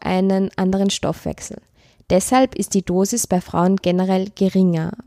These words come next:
bei der gleichen Wirkung. Auch bekannt wurde, dass zum Beispiel minimale Unterschiede im Gehirn ersichtlich sind. Für Frauen scheint ein Ecstasy-Missbrauch langfristig schädlicher zu sein wie bei Männern.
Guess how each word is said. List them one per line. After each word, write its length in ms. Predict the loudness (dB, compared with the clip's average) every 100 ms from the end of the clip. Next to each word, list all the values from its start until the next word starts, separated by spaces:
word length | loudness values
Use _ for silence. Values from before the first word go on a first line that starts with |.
| -4
bei 140 | -2
der 80 | -2
gleichen 500 | -2 -4 -2 -2 0
Wirkung. 400 | 0 -2 -10 -12 -16 _ -20 -20 -20 -20 -2
Auch 180 | -2 2
bekannt 520 | -2 0 0 0 0
wurde, 300 | 0 2 2
dass 240 | 0 -2
zum 160 | -2 0
Beispiel 480 | 0 -2 -2 -4 -4 -12 -8 2
minimale 580 | 4 4 4 4 2
Unterschiede 640 | 2 0 0 -2 -2 -2 0
im 180 | 0
Gehirn 460 | 0 -2 2 2 2 0
ersichtlich 500 | -6 -6 -8 -10 -10
sind. 320 | -10 -10 -12 _ _ -20 -20 _
Für 200 | _ 0
Frauen 560 | 0 -2 -2 0 0 -2
scheint 420 | 0 2 2 0
ein 160 | -4 -4
Ecstasy-Missbrauch 1200 | -4 -4 -6 -6 -6 0 2 2 0 0 0 0
langfristig 920 | 0 0 2 0 0 -2 -2 -8 -6
schädlicher 580 | -6 -2 -2 -2 -6 -6
zu 100 | -6
sein 320 | -4 0 0 -2 _ 0
wie 100 | 4
bei 120 | 4
Männern. 420 | 4 0 -4 -8